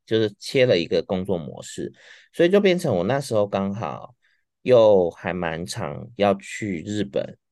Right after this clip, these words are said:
就是跟朋友碰面，然后又或者是那时候是跟黑娜，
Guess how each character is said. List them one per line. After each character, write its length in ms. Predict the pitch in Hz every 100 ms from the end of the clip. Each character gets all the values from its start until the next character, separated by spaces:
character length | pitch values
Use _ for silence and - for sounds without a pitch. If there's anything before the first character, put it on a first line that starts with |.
| _
就 100 | -
是 140 | 90 92
跟 260 | - 98
朋 140 | 98 98
友 140 | 73
碰 240 | 64 87 76
面， 340 | 76 67 - _
然 200 | 87 92
后 160 | 90 -
又 200 | 95 101
或 160 | 98 95
者 160 | 87
是 520 | - - 85 71 52 - _ _ _
那 140 | - 123
时 140 | 123
候 80 | 101
是 160 | 98 98
跟 200 | 101 98
黑 200 | 107 90
娜， 280 | 80 50